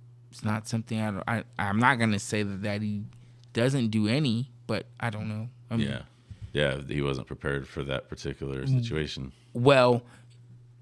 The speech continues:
Speaker 1: y-, one would say that <clears throat> if somebody tries to take you down in the middle, out in the open,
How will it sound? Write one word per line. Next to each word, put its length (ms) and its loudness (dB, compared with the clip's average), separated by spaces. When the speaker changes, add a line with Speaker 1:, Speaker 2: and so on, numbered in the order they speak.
Speaker 1:
y-, 120 -8
one 380 6
would 140 4
say 260 4
that 320 2
<clears throat> 280 -8
if 120 2
somebody 340 2
tries 320 4
to 220 -12
take 360 -2
you 140 -4
down 520 0
in 160 -2
the 80 0
middle, 640 0
out 320 0
in 200 -2
the 160 -2
open, 500 0